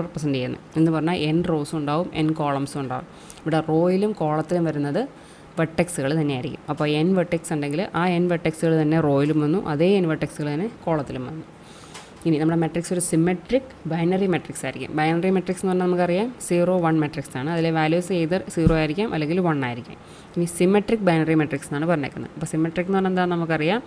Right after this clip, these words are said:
ഒരു മെട്രിക്സും അതിൻ്റെ ട്രാൻസ്പോസും identical ആണെങ്കിൽ നമുക്ക് symmetric എന്ന് പറയാൻ പറ്റുക. അപ്പോൾ adjacency matrix എന്ന് പറഞ്ഞാൽ നമ്മുടെ കയ്യിൽ ഒരു connected graph ഉണ്ട്, അതിൽ n vertices ഉണ്ട്, അതിൽ parallel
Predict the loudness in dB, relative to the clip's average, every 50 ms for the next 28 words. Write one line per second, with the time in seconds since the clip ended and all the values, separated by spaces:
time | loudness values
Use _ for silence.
0 | -10 -18 -20 -20 -20 -20 -10 -6 -2 0 2 2 2 0 0 -2 -2 0 0 -2
1 | -2 0 0 0 0 0 0 0 0 2 2 2 0 -4 -4 0 0 0 0 0
2 | -2 -2 -4 -4 -2 0 0 2 2 2 2 2 0 2 2 2 2 2 2 0
3 | 2 2 2 2 2 2 0 -4 -4 -8 -14 -18 -10 -6 -2 2 2 2 2 2
4 | 0 0 0 0 0 2 0 0 0 -2 -6 -8 -12 -14 -14 -16 -18 -20 -20 -20
5 | -18 -12 -12 -6 -6 -6 -6 -6 -10 -16 -20 -20 -18 -6 -4 -2 0 0 0 0
6 | 0 0 0 0 0 0 0 -2 -2 -6 -6 -4 -4 -2 -2 -2 -2 -4 -6 -6
7 | -6 -6 -6 -8 -10 -14 -8 -2 0 2 4 4 4 4 2 0 -2 -2 -2 0
8 | 0 -2 0 2 2 2 2 2 2 2 2 2 0 0 0 0 2 2 2 0
9 | -2 -2 0 2 4 4 6 4 4 4 2 0 0 0 -2 -4 -4 -2 0 0
10 | 0 0 -2 -8 -16 -20 -20 -20 -20 -20 -20 -20 -20 -20 -20 -20 -10 -4 -2 0
11 | 0 0 0 2 2 2 4 4 2 2